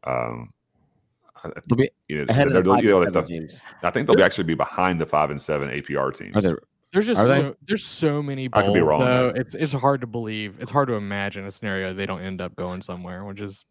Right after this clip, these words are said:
Speaker 3: you know, it's a shame, but it is the rules. So, and that's what we're saying. Stick to the rules. That's all I care about. We've all had these people, and, like, I think the rules are stupid, but, like, you know, we're gonna, we, we, we shouldn't make exceptions for 'em.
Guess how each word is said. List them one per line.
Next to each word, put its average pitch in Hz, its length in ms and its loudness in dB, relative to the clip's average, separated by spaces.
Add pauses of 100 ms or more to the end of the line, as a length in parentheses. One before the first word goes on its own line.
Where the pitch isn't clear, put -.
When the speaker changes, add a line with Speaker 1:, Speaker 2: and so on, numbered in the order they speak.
(140)
Speaker 3:
you - 80 -12
know, 90 200 -12 (180)
it's - 140 -16
a 110 40 -6
shame, 95 380 -8
but 98 180 -4 (640)
it - 100 8
is 220 120 8
the 233 100 6
rules. 233 540 -2
So, 143 220 -4
and 143 80 -2
that's 156 140 2
what 165 60 2
we're 151 80 2
saying. 131 240 0
Stick - 240 -6
to - 80 -4
the 147 80 2
rules. 139 320 -2
That's 135 160 -6
all 143 180 6
I 131 100 2
care 123 200 0
about. 98 220 -2
We've 139 200 0
all 151 180 4
had 147 180 0
these 131 160 -6
people, 143 380 -2
and, 117 120 -4
like, 113 220 -4 (280)
I 185 120 -2
think 190 140 2
the 127 80 -2
rules 135 260 2
are 101 80 -6
stupid, 160 680 -2
but, 113 220 -2
like, 110 240 -2 (100)
you 92 80 -6
know, 127 220 -4 (280)
we're 139 120 -2
gonna, 139 360 0
we, 107 300 -8
we, 135 320 -6
we 135 80 -8
shouldn't 139 200 -2
make 139 140 -2
exceptions - 600 -8
for 101 200 -6
'em. 64 140 -16